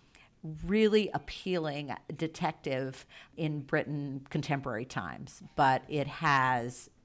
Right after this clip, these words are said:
great characters, wonderful plotting, fabulously written, and read brilliantly by Robert Glenister.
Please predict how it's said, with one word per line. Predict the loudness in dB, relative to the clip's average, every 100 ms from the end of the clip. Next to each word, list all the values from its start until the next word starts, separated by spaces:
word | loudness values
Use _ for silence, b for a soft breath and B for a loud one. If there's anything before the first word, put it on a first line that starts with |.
| _ _ _ -10 2
great | 4 4 2
characters, | 4 6 4 2 0 0 0 -4 -8 -18 b b b
wonderful | -4 6 6 8 4 4 2 2 2
plotting, | 4 8 8 6 4 0 -4 -8 b b b _ _ -6
fabulously | 2 4 6 2 0 -2 -4 -4 _
written, | 2 2 2 0 -2 -6 B B B
and | 4 6 4 2 -2 -8 -12
read | -6 4 8 10 8 4 -4 -6
brilliantly | 2 4 4 2 -2 0
by | 2 4
Robert | 6 4 2 -2
Glenister. | -2 -2 -6 -12